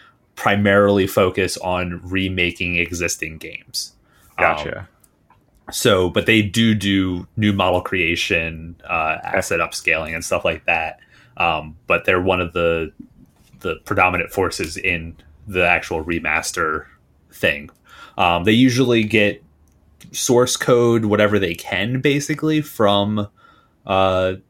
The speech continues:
Speaker 1: original developers, I P holders, whatever they can, um, and do follow that pretty closely. But they us-, they have a good track record of, like, performance and stuff like that out of it. So them being
Speaker 2: Nice.
Speaker 1: in control of it, I would be pretty confident in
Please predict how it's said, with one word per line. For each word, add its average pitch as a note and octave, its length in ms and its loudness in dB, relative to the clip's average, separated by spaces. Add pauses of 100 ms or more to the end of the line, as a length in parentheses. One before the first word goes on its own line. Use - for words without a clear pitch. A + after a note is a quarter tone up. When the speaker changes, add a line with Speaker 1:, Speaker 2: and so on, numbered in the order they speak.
(220)
Speaker 1:
original A2 280 2
developers, G2 520 2
I F2+ 140 0
P - 120 -4
holders, F#2 480 -2
whatever F2 300 -2
they E2+ 180 -4
can, F2 500 -6 (420)
um, D#2+ 500 -8
and D#2+ 260 -8
do F#2 220 -2
follow F2 320 2
that F2 220 -2
pretty E2+ 180 -8
closely. F2 400 -6
But E2+ 200 -6
they E2 360 -2 (520)
us-, F#2+ 360 0
they G2+ 80 2
have G2 160 2
a G2 40 2
good G2 160 0
track F#2 300 0
record F2 440 -2
of, E2 240 -2
like, D#2+ 180 -6
performance D#2+ 520 -6
and E2+ 80 -14
stuff - 220 -8
like E2 180 -6
that D#2+ 160 -14
out D#2+ 140 -16
of E2 100 -18
it. E2+ 180 -18
So D#2+ 420 -2
them F2 280 0
being F2 200 0
Speaker 2:
Nice. E2 180 -2
Speaker 1:
in D#2+ 100 -12
control D#2+ 400 -4
of D#2 80 -4
it, D2+ 100 -2
I D2+ 100 -4
would D2+ 100 -8
be E2 80 -6
pretty D2+ 220 -10
confident D#2+ 500 -12
in D#2 220 -14